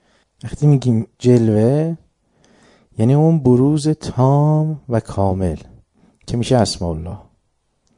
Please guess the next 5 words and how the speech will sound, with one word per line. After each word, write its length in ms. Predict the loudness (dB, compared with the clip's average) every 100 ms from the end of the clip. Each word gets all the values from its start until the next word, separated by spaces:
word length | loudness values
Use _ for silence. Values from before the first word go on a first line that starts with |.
| _ _ _ _ _ _ _ _ _ _ _ -6
اسماء 400 | -4 -2 -2 -2
الله 260 | -2 -2
هم 260 | -2 -2 -6 -12 _ _ _ _ _ _ _ -4
به 100 | -2
یک 500 | 2 0 -2 -12